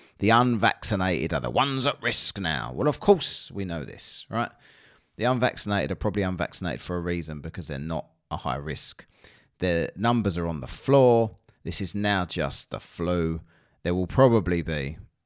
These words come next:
another resurgence. And if there is, and suddenly there's a new strain that takes the young,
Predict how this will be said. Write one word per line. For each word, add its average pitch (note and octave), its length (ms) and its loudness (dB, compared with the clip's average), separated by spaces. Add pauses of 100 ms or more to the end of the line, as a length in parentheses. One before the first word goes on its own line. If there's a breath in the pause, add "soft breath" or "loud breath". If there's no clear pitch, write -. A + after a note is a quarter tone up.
(260)
another F2 320 -4
resurgence. E2 880 -6 (360)
And E2+ 240 -4
if F2+ 160 -2
there F2+ 220 2
is, E2+ 400 -2 (720 soft breath)
and F#2+ 180 -2
suddenly A2 720 2
there's F#2+ 200 0
a E2 80 -2
new A2+ 180 4
strain A#2+ 560 0
that E2+ 160 -6
takes - 420 2
the C3 120 0
young, A2+ 600 2